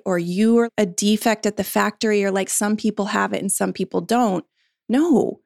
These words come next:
we are all capable of everything. It is sometimes called the shadow. It's in everybody. This is another reason why addiction is such a gift, or any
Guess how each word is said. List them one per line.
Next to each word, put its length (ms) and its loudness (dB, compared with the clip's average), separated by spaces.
we 200 4
are 220 0
all 280 2
capable 560 -2
of 180 -4
everything. 640 -4
It 180 0
is 300 2
sometimes 460 -2
called 240 -2
the 60 -4
shadow. 760 2
It's 220 0
in 120 2
everybody. 800 2
This 300 4
is 260 0
another 500 2
reason 340 2
why 140 0
addiction 440 0
is 100 -2
such 440 0
a 40 0
gift, 440 -2
or 180 -2
any 460 4